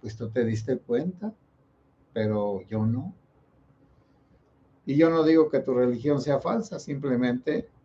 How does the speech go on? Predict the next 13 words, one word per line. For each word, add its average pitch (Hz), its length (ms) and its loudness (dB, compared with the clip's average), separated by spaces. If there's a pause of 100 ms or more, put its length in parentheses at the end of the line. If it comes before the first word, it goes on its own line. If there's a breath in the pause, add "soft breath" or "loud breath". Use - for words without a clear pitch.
(120)
pues, 104 180 -6
no 110 280 0
quiero 110 240 0
entrar 104 320 0
a 101 100 -6
tu 110 180 -10
religión 120 680 0
y 117 80 2
no 113 160 0
quiero 120 320 0
discusiones 110 800 -4
inútiles, 117 800 -2
tontas, 123 760 -2